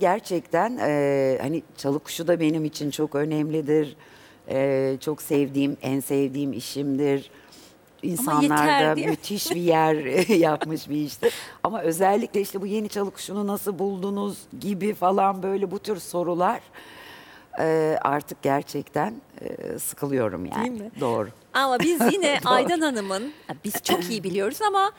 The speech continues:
Speaker 2: böyle bir, e,
Speaker 1: Hı hı.
Speaker 2: hatırlamak için hadi hepiniz
Speaker 1: Hı.
Speaker 2: ekran başındakiler için de şöyle bir bakalım neler yaptığını.
Speaker 1: Aa, ne güzel.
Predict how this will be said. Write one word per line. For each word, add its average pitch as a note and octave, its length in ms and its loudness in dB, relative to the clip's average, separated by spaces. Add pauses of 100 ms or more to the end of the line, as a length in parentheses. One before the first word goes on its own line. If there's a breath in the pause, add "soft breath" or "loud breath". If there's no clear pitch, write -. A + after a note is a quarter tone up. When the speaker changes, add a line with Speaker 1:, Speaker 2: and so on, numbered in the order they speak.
(340 loud breath)
Speaker 2:
böyle A4 340 6
bir, F4 240 2
e, D4+ 160 -2
Speaker 1:
Hı F4 60 0
hı. E4+ 40 -4
Speaker 2:
hatırlamak G4+ 540 0
için C#4 220 -6
hadi C#4+ 220 0
hepiniz B3 260 -2
Speaker 1:
Hı. A3+ 40 -2
Speaker 2:
ekran A#3 280 0
başındakiler G#3 420 -4
için - 120 -6
de A#3+ 60 -8
şöyle A3+ 360 -4
bir C4 80 -6
bakalım G3+ 420 -4
neler E3+ 280 0
yaptığını. G#3+ 460 -2
Speaker 1:
Aa, A3+ 40 -6
ne G3+ 140 -6
güzel. C3+ 300 -10